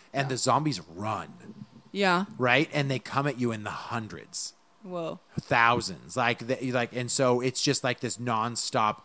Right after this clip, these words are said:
Speaker 1: onslaught
Speaker 2: Well,
Speaker 1: of
Speaker 2: that's what zombies are.
Speaker 1: zombies.
Speaker 2: I mean, that's why zombies
Speaker 1: And,
Speaker 2: are scary.
Speaker 1: well, and, and, and I think that whole, uh,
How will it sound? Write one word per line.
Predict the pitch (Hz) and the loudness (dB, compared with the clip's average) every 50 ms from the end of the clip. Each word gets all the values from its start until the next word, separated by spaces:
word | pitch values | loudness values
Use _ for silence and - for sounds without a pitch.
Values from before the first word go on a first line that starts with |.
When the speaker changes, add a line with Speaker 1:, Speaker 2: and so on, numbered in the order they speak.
| - - | -6 -2
Speaker 1:
onslaught | 123 117 107 107 110 113 110 - - - 113 107 101 92 90 90 90 - - - _ _ _ _ _ _ _ - - - _ _ - | 0 0 0 0 -2 -4 -4 -6 -4 -4 -2 -2 -2 -2 -4 -6 -8 -10 -12 -12 _ _ _ _ _ _ _ -20 -20 -20 _ _ 2
Speaker 2:
Well, | - - | 6 6
Speaker 1:
of | 240 | 6
Speaker 2:
that's | 247 247 - | 6 6 4
what | 277 214 | 4 8
zombies | 254 254 247 240 233 214 262 | 8 8 10 8 8 8 8
are. | 311 | 8
Speaker 1:
zombies. | 359 311 202 - | 6 6 6 4
Speaker 2:
I | 196 202 | 4 4
mean, | 202 208 202 202 | 4 4 4 4
that's | 196 196 220 254 - | 4 4 4 4 4
why | 294 269 262 | 2 2 4
zombies | 254 233 226 - 123 | 4 4 4 4 4
Speaker 1:
And, | - 190 | 4 2
Speaker 2:
are | 180 | 0
scary. | - - 196 220 285 233 151 143 98 | 0 2 2 2 2 2 0 2 4
Speaker 1:
well, | 143 151 143 139 135 - | 6 6 6 6 4 2
and, | 143 156 147 143 - - | 0 -2 -2 -4 -6 -6
and, | 143 147 135 131 127 127 - _ _ _ _ - 147 147 - - | -4 -2 -2 -2 -4 -8 -12 _ _ _ _ -6 -6 -6 -4 -2
and | 143 147 139 131 - _ _ - | -2 -2 -2 -2 -4 _ _ -4
I | 139 | -4
think | 135 - - 175 180 170 - - | -2 0 0 0 0 0 0 0
that | 156 135 - - | 0 0 0 0
whole, | - 113 139 139 131 131 131 127 120 113 - - - - - _ - - - - - - | 0 2 4 6 6 6 6 6 4 2 -2 -8 -14 -18 -18 _ -20 -20 -20 -20 -8 -2
uh, | 131 127 127 123 120 113 107 107 101 98 | 2 4 4 6 4 4 2 0 -2 -4